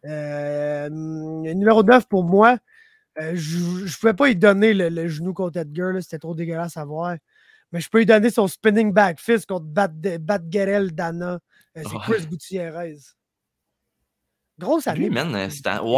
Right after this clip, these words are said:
Speaker 2: ouais,
Speaker 1: hein.
Speaker 2: tabarnak, ouais, man.
Speaker 1: Il est devenu un gars qui existe soudainement, là,
Speaker 2: Ouais,
Speaker 1: genre.
Speaker 2: c'est ça, exactement. Euh, moi, numéro neuf, le gros, j'ai pas le choix d'y aller avec le... notre chum, euh... Xavier Alaoui, man.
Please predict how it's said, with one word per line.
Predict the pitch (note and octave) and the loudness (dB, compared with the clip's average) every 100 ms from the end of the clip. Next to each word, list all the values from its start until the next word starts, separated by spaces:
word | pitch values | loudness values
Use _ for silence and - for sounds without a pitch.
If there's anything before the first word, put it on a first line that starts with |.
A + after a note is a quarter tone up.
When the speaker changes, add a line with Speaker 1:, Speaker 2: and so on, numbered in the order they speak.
| F3+ G3 | 2 0
Speaker 2:
ouais, | |
Speaker 1:
hein. | G3 | -2
Speaker 2:
tabarnak, | A2 B2 B2 D3+ A#3 - | -2 -2 -2 -2 -2 -2
ouais, | C#3+ G#3 C4+ D4+ | 2 2 0 -4
man. | C4+ E4+ | -6 -8
Speaker 1:
Il | F#3 | -6
est | |
devenu | G3 F3 | -4 0
un | C4 A#3 | 0 0
gars | A#3 | 0
qui | G#3+ | 0
existe | A3 E3 E3 F#3+ F#3 | 0 0 -6 -6 -6
soudainement, | - D#3+ E3 D#3 D#3+ E3 | -10 -10 -10 -10 -10 -2
là, | |
Speaker 2:
Ouais, | D#3 E3 F#3 | 4 6 6
Speaker 1:
genre. | |
Speaker 2:
c'est | E3 C3 | 2 -4
ça, | B2 C3+ D3 | -6 -4 -4
exactement. | B2 A#2 C3 B2+ B2+ B2 C3 - - | -4 -6 -10 -8 -8 -8 -10 -10 0
Euh, | C#3 D3+ D3+ D3+ D#3 | 2 4 4 2 0
moi, | E3+ G#3 | -2 -4
numéro | F#3+ D#3 D#3 D3 | -4 -4 -6 -6
neuf, | C3 C3+ D3+ | -6 -8 -8
le | B2+ A#2 | -8 -10
gros, | A#2 D3 | -8 -8
j'ai | C#3 A2 | -8 -8
pas | A2 E3+ | -8 -8
le | D#3+ | -8
choix | - F#3+ | -8 -10
d'y | C3 | -6
aller | A2+ A#2+ | -6 -6
avec | C3 A2 G#2+ | -6 -8 -10
le... | A2+ A2 | -10 -10
notre | A2 A2 A2 | -8 -10 -12
chum, | - - D#3 C#3+ | -12 -12 -10 -10
euh... | A2+ G#2 G2+ F#2+ _ _ _ _ _ _ - | -10 -10 -10 -16 _ _ _ _ _ _ -16
Xavier | A#2 C#3 C3+ F#3 | -4 -4 -2 -2
Alaoui, | D3+ A2+ G2 G#2+ A#2+ | -2 -2 -4 -6 -10
man. | G#2+ G2 | -12 -14